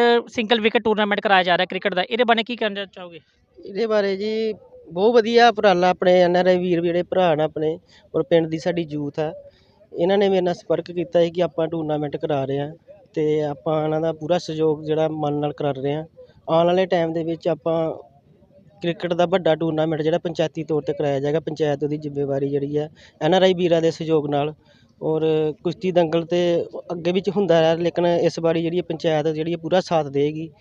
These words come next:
Speaker 2: ਵਾਲੀਬਾਲ ਦਾ ਟੂਰਨਾਮੈਂਟ ਵੀ ਇੱਥੇ ਜਿਹੜਾ ਕਰਾਇਆ ਜਾਏਗਾ ਔਰ ਪੂਰੇ ਆਪਣੀ ਪੰਚਾਇਤ ਦੇ ਸਹਿਯੋਗ ਨਾਲ ਇੱਥੇ ਗਰਾਊਂਡ ਦੇ ਵਿੱਚ ਆਸ ਕਰਦੇ ਹਾਂ ਕਿ ਆਪਾਂ ਸਟੇਡੀਅਮ ਦਾ ਜਿਹੜਾ ਪ੍ਰਬੰਧ ਕਰੀਏ।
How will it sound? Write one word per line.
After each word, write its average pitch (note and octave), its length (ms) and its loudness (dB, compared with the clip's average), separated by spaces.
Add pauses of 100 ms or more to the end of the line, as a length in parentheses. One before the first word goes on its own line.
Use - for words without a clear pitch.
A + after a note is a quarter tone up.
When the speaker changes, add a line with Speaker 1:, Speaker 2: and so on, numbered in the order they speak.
(260)
Speaker 2:
ਵਾਲੀਬਾਲ E3+ 460 4
ਦਾ F3+ 80 4
ਟੂਰਨਾਮੈਂਟ D#3+ 500 0
ਵੀ E3 120 -6
ਇੱਥੇ D#3 200 -8
ਜਿਹੜਾ D3+ 160 -4
ਕਰਾਇਆ C#3+ 280 -2
ਜਾਏਗਾ C#3+ 420 -4 (440)
ਔਰ F3+ 260 4 (840)
ਪੂਰੇ A3 320 4
ਆਪਣੀ G#3 260 0
ਪੰਚਾਇਤ F#3+ 420 2
ਦੇ F3+ 120 0
ਸਹਿਯੋਗ E3+ 340 0
ਨਾਲ E3 220 0
ਇੱਥੇ E3 380 -2
ਗਰਾਊਂਡ D#3+ 300 -4
ਦੇ D#3 100 -4
ਵਿੱਚ D#3+ 500 -4 (480)
ਆਸ E3 240 0
ਕਰਦੇ E3 320 -2
ਹਾਂ F3 100 0
ਕਿ E3+ 120 -6
ਆਪਾਂ E3 460 -4 (960)
ਸਟੇਡੀਅਮ G3 480 2
ਦਾ G3 120 2
ਜਿਹੜਾ E3+ 200 0
ਪ੍ਰਬੰਧ D#3 340 -6
ਕਰੀਏ। C#3+ 360 -12